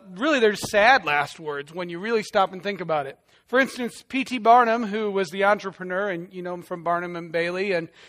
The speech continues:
and his dying words were, "How were the receipts today at Madison Square Garden?"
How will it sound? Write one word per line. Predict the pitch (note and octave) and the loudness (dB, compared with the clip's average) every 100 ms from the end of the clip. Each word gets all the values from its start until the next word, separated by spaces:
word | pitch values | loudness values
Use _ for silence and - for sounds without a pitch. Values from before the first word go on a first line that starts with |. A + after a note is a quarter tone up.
| - - | -20 -10
and | G#3+ | -2
his | G3 G3+ | 2 2
dying | - - F#3 A3 C4 C4+ C4+ A3 | 4 4 6 4 4 0 -2 0
words | A3 G#3+ F3 D3+ C#3+ - - _ _ _ | 2 4 2 -4 -10 -20 -20 _ _ _
were, | F3+ G#3 F3+ C3 - _ _ _ _ _ _ _ _ _ _ _ - | -2 2 2 -2 -14 _ _ _ _ _ _ _ _ _ _ _ 0
"How | A3 C4+ | 4 4
were | D4 | 4
the | C4+ | -2
receipts | A#3 - A3+ G3+ - | -4 -6 -10 -10 -6
today | G#3+ F3+ E3+ | 0 2 2
at | E3 | 0
Madison | E3 E3 E3+ - E3+ | -2 -4 -4 -8 -14
Square | - D#3+ D#3+ | -8 -6 -4
Garden?" | C#3+ A#2 A2 | -6 -12 -18